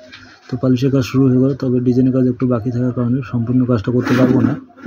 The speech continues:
পালিশের কাজের মধ্যে একটা প্রধান কাজ হলো পুটিং বানানো, পুটিংটার কালার ম্যাচিং করানো। কাঠের মধ্যে অনেক ফাটা ফুটো ফাঁকা জায়গা থাকে, সেগুলোর মধ্যে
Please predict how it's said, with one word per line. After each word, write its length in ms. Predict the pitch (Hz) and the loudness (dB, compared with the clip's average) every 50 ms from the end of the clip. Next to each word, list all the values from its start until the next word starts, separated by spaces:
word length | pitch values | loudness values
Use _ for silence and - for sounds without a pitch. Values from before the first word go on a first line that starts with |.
| - - - - - - - - - - - - - - - - - - - _ _ _ _ _ _ - - - - - - | -12 -12 -16 -20 -20 -2 0 0 0 0 -4 -10 -18 -20 -20 -20 -20 -20 -20 _ _ _ _ _ _ -20 -20 -20 -20 -8 -4
পালিশের 340 | - 160 160 160 135 170 175 | 0 2 4 4 4 4 2
কাজের 200 | 156 165 160 165 | 4 4 2 2
মধ্যে 200 | 165 165 156 160 | 2 2 0 0
একটা 120 | 135 170 160 | 0 0 -2
প্রধান 360 | 131 160 151 139 156 151 135 | -2 -2 -2 0 0 -2 -2
কাজ 240 | 147 147 143 123 131 | -2 -2 -2 0 0
হলো 140 | 135 151 | 0 -2
পুটিং 400 | 147 - - 143 127 139 135 131 | -2 -4 -4 -2 0 2 4 4
বানানো, 260 | 123 120 120 117 120 120 | 4 2 2 0 0 -2
পুটিংটার 500 | - - 135 127 135 139 139 127 156 151 | -2 -2 -2 -2 0 0 0 0 -2 -4
কালার 300 | 147 - 135 127 127 127 | -2 -2 -2 0 2 2
ম্যাচিং 320 | 127 123 110 - 123 120 | 2 0 0 -2 -2 -2
করানো। 360 | 113 120 113 113 110 113 117 - - _ _ _ - | -2 -4 -4 -4 -4 -6 -8 -12 -16 _ _ _ -6
কাঠের 200 | - 139 139 156 | -4 -2 2 2
মধ্যে 240 | 160 160 151 151 156 | 2 2 2 2 2
অনেক 180 | 151 151 156 - | 2 0 0 -2
ফাটা 280 | - - 135 127 143 139 | -2 -4 -2 -2 -2 -2
ফুটো 260 | - - 131 135 147 | -2 -2 -4 -2 -4
ফাঁকা 280 | - - 131 123 139 135 | -4 -4 -2 0 0 0
জায়গা 280 | 127 135 131 123 131 | 2 2 2 2 0
থাকে, 200 | 120 127 123 135 | 0 -2 -2 -2
সেগুলোর 320 | 123 - 127 123 127 135 135 | -2 0 0 0 2 2 2
মধ্যে 240 | 135 131 127 131 | 2 0 0 -2